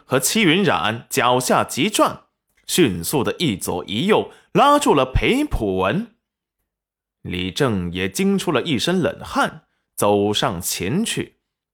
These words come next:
心情沉重的拍拍裴普文的肩膀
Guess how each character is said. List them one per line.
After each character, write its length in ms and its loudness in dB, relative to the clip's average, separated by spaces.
心 300 -2
情 260 -6
沉 240 -6
重 220 -2
的 180 -8
拍 220 -2
拍 240 -2
裴 380 -4
普 320 -4
文 120 0
的 80 -2
肩 360 -4
膀 640 -6